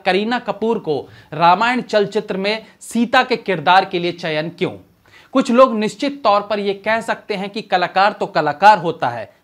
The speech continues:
कौन पर्दे पर कितना अच्छा अभिनय करेगा, उसकी विख्याति उसी से देखी जाएगी। लेकिन क्या आज ऐसा है? शायद नहीं। आज हिंदी सिनेमा भी दो वर्गों में बंट चुका है।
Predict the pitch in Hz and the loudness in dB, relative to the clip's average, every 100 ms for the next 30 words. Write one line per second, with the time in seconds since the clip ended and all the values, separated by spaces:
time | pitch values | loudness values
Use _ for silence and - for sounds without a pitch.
0 | - 208 233 226 196 185 202 214 - 190 | 2 4 4 0 -2 -2 -4 -6 -6 -8
1 | 202 202 170 - 208 160 151 170 196 196 | -8 -6 -8 -4 -4 -2 -6 -4 -6 -2
2 | 180 220 170 175 208 214 254 180 202 - | -2 -2 0 2 2 0 -2 0 -2 4
3 | 214 226 294 285 208 254 254 202 185 185 | 4 4 -2 -4 -4 -4 -4 -2 -2 -2
4 | 208 165 147 113 113 - - - 226 269 | -4 -2 -2 -4 -14 -20 -14 -2 0 0
5 | - - 247 262 190 208 214 165 175 180 | -2 0 2 2 4 2 2 0 -2 0
6 | 175 143 220 139 107 _ _ - 185 208 | -4 0 0 0 -8 _ _ -4 0 2
7 | 180 160 120 107 _ _ _ - 180 226 | 0 -6 -8 -12 _ _ _ -2 4 4
8 | 185 202 220 262 - 202 214 220 160 185 | 4 -2 -2 -2 -4 -4 0 0 -2 -4
9 | 135 220 190 175 175 170 160 151 143 - | 0 0 0 -2 -4 -6 -2 -2 -4 -12
10 | 139 123 110 | -6 -6 -6